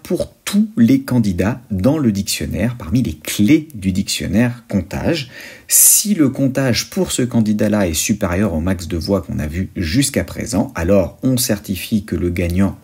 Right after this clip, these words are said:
actuel, c'est le candidat en présence et on lui donne le nombre de voix qui correspond. Et on continue. Une fois qu'on aura vu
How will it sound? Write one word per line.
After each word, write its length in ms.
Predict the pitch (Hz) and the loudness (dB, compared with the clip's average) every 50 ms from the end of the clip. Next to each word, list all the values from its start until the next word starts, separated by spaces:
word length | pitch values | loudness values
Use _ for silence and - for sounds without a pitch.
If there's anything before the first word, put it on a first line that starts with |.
| _ _ - | _ _ -4
actuel, 720 | - 101 - - - - - 95 95 98 92 87 82 73 - - - | -4 -4 -4 -6 -10 -8 -4 0 0 2 2 2 0 -4 -6 -8 -4
c'est 220 | - - - 143 | -2 0 2 2
le 140 | 135 123 117 | 4 2 2
candidat 360 | - 98 85 85 82 78 80 | 2 0 -2 -2 -2 -4 -2
en 80 | 80 78 | -4 -4
présence 560 | 78 - 85 78 78 82 80 76 - - - - | -4 -4 -4 -2 -2 -2 -2 -2 -4 -4 -2 0
et 200 | 120 113 104 - - | 2 2 2 0 -4
on 80 | 95 | -8
lui 160 | 85 82 82 | -8 -6 -6
donne 240 | 85 87 90 90 82 78 - - - - - - - | -4 -2 -2 -2 -2 -4 -6 -12 -18 -18 -20 -8 0
le 160 | - 104 117 | 4 6 6
nombre 320 | 135 135 127 117 95 95 92 | 6 6 6 4 2 2 0
de 100 | 92 90 | 0 -2
voix 260 | 82 82 90 82 71 | -2 -2 -2 -4 -4
qui 220 | - - - 160 | -4 -6 -8 -8
correspond. 560 | - - - - - - - - - - - - - - - _ - | -6 -8 -8 -8 -10 -12 -6 -4 -4 -4 -4 -6 -12 -20 -20 _ 2
Et 140 | 190 202 185 | 4 4 4
on 80 | 165 | 4
continue. 440 | 147 139 139 123 - 117 95 87 - - - - - | 2 -2 -4 -2 0 0 0 0 -2 -8 -14 -12 -8
Une 100 | - 82 | -8 -6
fois 140 | - 92 85 | -4 -4 -4
qu'on 160 | - 92 87 | -2 0 0
aura 220 | 85 80 82 85 | 0 0 -2 -2
vu 180 | 78 82 87 | -2 -4 -6